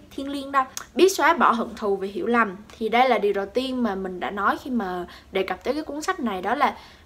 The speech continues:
nếu như mình biết là mọi thứ kết thúc trong hiểu lầm như vậy thì mình sẽ không đọc đâu, tại vì nó quá buồn, quá buồn, quá buồn. Người ta đã kêu là đời đã bể khổ rồi, tại sao mình lại phải cố gắng mình dung nhập quá nhiều thứ khổ cực trong cuộc đời? Khi mình đọc xong á, thì mình sẽ cảm thấy chia làm hai trường phái. Một á, là sẽ bảo là,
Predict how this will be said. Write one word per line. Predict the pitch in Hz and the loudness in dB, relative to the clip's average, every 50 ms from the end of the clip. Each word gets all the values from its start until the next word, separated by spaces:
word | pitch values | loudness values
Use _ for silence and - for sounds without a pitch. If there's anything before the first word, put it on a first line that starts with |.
| - | -2
nếu | 240 247 285 339 381 | 2 4 4 6 6
như | 403 381 | 4 4
mình | 339 285 254 226 226 226 | 4 4 2 2 2 4
biết | 294 349 392 403 - | 6 6 6 6 4
là | 269 233 185 180 196 233 | 0 0 0 -2 -4 -4
mọi | - - - - | -4 -4 -4 -4
thứ | - 277 311 | -6 -6 -4
kết | - 415 403 | -4 -2 -2
thúc | 427 403 392 - | -2 -4 -2 -2
trong | 254 240 | -2 -2
hiểu | 226 226 185 | 0 0 2
lầm | 233 240 214 202 196 | 2 2 2 0 -4
như | 214 233 | -2 -2
vậy | 240 220 202 - | -2 -2 -2 -4
thì | - 190 | -8 -8
mình | 196 190 190 180 175 | -8 -8 -8 -10 -10
sẽ | - 165 - | -10 -12 -4
không | - - 254 240 | -2 0 0 0
đọc | 233 208 - - | 0 -2 -4 -6
đâu, | 185 196 226 220 | -6 -6 -6 -6
tại | 202 - 165 - | -6 -8 -10 -10
vì | 170 | -10
nó | 175 190 214 | -8 -2 2
quá | 226 247 277 | 2 4 4
buồn, | 233 226 220 185 180 | 4 2 0 0 0
quá | 196 226 | -2 -2
buồn, | 233 226 202 190 | -2 -2 -4 -2
quá | 202 233 | -4 -4
buồn. | 240 240 220 202 175 - - - - - - - | -2 -2 -4 -4 -4 -8 -14 -18 -20 -20 -10 -2
Người | 220 202 | -2 -2
ta | 196 220 233 - | 0 0 -2 -2
đã | 180 156 - - - | -2 -2 -4 -2 0
kêu | 240 233 233 262 277 | 0 0 2 0 0
là | 240 185 | 0 0
đời | 180 185 190 190 180 | 0 0 0 0 0
đã | 175 170 | 0 -2
bể | 175 170 - | -2 -4 -4
khổ | - - - - - 220 | -4 -6 -6 -4 -2 -2
rồi, | 233 226 185 | -2 -2 -4
tại | - 175 165 | -4 -6 -6
sao | - 226 226 | -4 -2 0
mình | 226 220 170 | 0 0 -2
lại | 170 - | -4 -8
phải | - 156 - | -10 -2 0
cố | 226 262 | 0 2
gắng | 285 311 330 320 | 2 0 0 -2
mình | 240 | -2
dung | 202 240 240 247 | -2 -2 -2 -2
nhập | 214 190 - - | -2 -4 -4 -2
quá | 233 302 | 0 0
nhiều | 349 339 262 220 180 - | 0 0 0 -2 -2 -4
thứ | - 269 311 | -4 -6 -6
khổ | - - 233 - - | -6 -6 -6 -4 -4
cực | 254 233 233 - | -4 -4 -4 -4
trong | 240 247 | -4 -4
cuộc | 233 185 - - | -4 -4 -2 0
đời? | 185 185 180 170 - - - - | 0 0 0 -2 -4 -12 -18 -12
Khi | - - 269 | -8 -4 -2
mình | 262 240 220 | 2 6 6
đọc | 208 202 - | 6 6 4
xong | - 269 247 254 285 | 2 0 0 0 0
á, | 302 320 311 | -2 -4 -4
thì | - 233 | -6 -6
mình | 202 190 185 185 175 175 - | -6 -6 -8 -10 -12 -12 -12
sẽ | 180 - - - | -12 -10 -10 -8
cảm | - - - 233 233 | -6 -6 -6 -6 -6
thấy | - 214 220 285 359 - - - - - - - | -2 -2 -2 -2 -4 -6 -10 -14 -16 -16 -10 -2
chia | - 247 247 | 0 2 2
làm | 226 220 | 2 0
hai | 226 226 233 | -2 -4 -4
trường | 240 220 185 | -4 -6 -6
phái. | - - 202 220 262 302 | -4 0 2 2 2 2
Một | 285 240 214 196 - | 2 2 2 2 2
á, | - 247 277 | 0 0 0
là | 269 - | -2 -4
sẽ | - - 226 208 | -6 -8 -10 -8
bảo | 165 - - - | -8 -6 -6 -4
là, | 220 220 190 170 | -4 -4 -4 -6